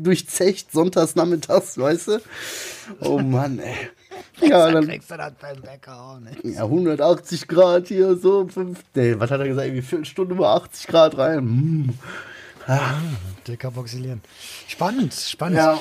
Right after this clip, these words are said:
Speaker 1: ich bin gespannt.
Speaker 2: Ähm,
Speaker 1: Ich erstatte Bericht, aber wie gesagt, ich, äh, wir wollen keinen damit bewegen, sondern das ist hier jetzt gerade lediglich eine, eine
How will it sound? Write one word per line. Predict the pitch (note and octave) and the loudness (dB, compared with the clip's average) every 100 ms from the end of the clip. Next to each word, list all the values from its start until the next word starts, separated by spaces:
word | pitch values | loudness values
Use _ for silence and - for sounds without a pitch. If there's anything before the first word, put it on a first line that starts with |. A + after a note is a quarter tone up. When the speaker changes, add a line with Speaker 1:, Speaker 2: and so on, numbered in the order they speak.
| - | -4
Speaker 1:
ich | - - | -12 -2
bin | G#3 | 0
gespannt. | G#3+ E3 - | 0 4 4
Speaker 2:
Ähm, | C#3 | 4
Speaker 1:
Ich | D#3 | 0
erstatte | D3+ F3+ F3 | 0 2 2
Bericht, | D3+ C#3 D3+ - - | 0 0 0 -2 -6
aber | A#2 B2 A#2+ A#2 - | 0 2 2 -4 -4
wie | C3 | 2
gesagt, | E3 D3+ D3+ | 6 6 4
ich, | - - - | 0 -10 -4
äh, | F#2 C3 | -2 4
wir | C3 | 6
wollen | C#3 D3+ D3 | 6 6 6
keinen | D3 D3+ D3+ | 6 6 6
damit | C#3+ C#3+ - | 6 4 2
bewegen, | C3+ A#2+ D3 E3 | 0 4 6 6
sondern | D3 C#3 C3 | 4 2 0
das | C3 | -2
ist | C3 | 2
hier | C3+ | 2
jetzt | B2 - | 2 -2
gerade | A2+ | -2
lediglich | A2+ A#2+ B2+ C3 B2 | 4 4 2 -2 -2
eine, | A#2+ A2+ | 2 2
eine | A2 F#2+ | 2 0